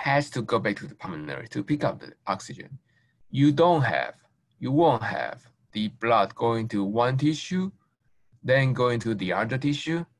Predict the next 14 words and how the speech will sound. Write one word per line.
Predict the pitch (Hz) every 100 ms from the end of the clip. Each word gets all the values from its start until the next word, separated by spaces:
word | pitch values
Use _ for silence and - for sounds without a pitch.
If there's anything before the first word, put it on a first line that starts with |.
| _ _
then | 117 120 120
going | 113 113 110
to | 107 101
the | 92
other | 80 80
tissue. | 78 - - -
In | - 127 135 135
general, | - 156 165 143 55 - - 131
there | 135 -
are | 110 120
some | - - 127 139
exceptions, | 80 - 117 120 - 139
but | 117 113 -
in | 117